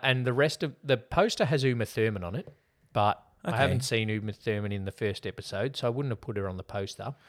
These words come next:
Speaker 2: But you would, 'cause then it's Uma Thurman.
Speaker 1: That's true. Kyle Chandler is good.
Speaker 2: Yep.
Speaker 1: Um, we know that. Uh, so this is, I think, a case where an average script makes good actors look like they're not good actors.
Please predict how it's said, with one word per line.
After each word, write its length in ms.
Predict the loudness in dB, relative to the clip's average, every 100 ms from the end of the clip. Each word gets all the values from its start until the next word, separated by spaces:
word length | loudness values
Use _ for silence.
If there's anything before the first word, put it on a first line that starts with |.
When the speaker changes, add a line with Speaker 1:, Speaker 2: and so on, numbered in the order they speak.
| -10 -2
Speaker 2:
But 140 | -2
you 120 | 0
would, 240 | 4 4 2
'cause 200 | -6 -2
then 140 | -2
it's 140 | -2 -6
Uma 180 | -10 -6
Thurman. 340 | -4 -4 -6 -8
Speaker 1:
That's 180 | -6 -6
true. 320 | -2 -2 -2 -6 _ _ _ _ _ _ _ -4
Kyle 260 | 4 4 4
Chandler 640 | 2 4 4 4 2 2 _ _
is 160 | -6 -2
good. 360 | 2 2 2 -6
Speaker 2:
Yep. 240 | -2 -2 -4 _ _ _ _ _ -4
Speaker 1:
Um, 380 | -2 -2 -2 -6
we 140 | -4
know 260 | 2 4 4
that. 360 | 4 2 0 _ _ _ _ 0
Uh, 240 | 6 6 4 -2
so 420 | 4 10 10 8 4
this 280 | 0 0 0
is, 400 | -2 -2 -6 -8 _ _ _ _ _ _ _ _ _ 2
I 80 | 2
think, 320 | 4 0 0
a 40 |
case 520 | -4 2 4 4 0 -2
where 300 | 2 2 0 -6
an 140 | -8 0
average 540 | 4 4 4 0 2 0
script 580 | 0 2 2 2 -8 -20 _ _ _ _
makes 300 | 0 0 0
good 260 | -2 2 4
actors 380 | 4 2 -4 -2
look 300 | -2 0 0
like 200 | -2 0
they're 100 | -4
not 200 | -4 -6
good 140 | -6
actors. 440 | -8 -10 -18 -20